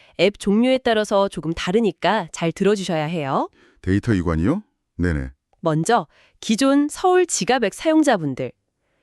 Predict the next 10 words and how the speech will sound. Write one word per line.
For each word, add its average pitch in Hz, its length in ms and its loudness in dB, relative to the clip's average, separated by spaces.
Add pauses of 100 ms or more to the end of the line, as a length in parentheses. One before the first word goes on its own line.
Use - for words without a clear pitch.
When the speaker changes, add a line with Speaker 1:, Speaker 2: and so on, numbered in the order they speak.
(100)
Speaker 1:
이분들은 262 520 2
비교적 196 400 0
간단합니다. 160 760 -2 (640)
시월 302 300 4
말에 185 300 2
서울온 359 380 2
앱 226 80 2
나오면요. 147 640 -2 (360)
플레이스토어나 302 920 2
앱스토어에서 185 800 0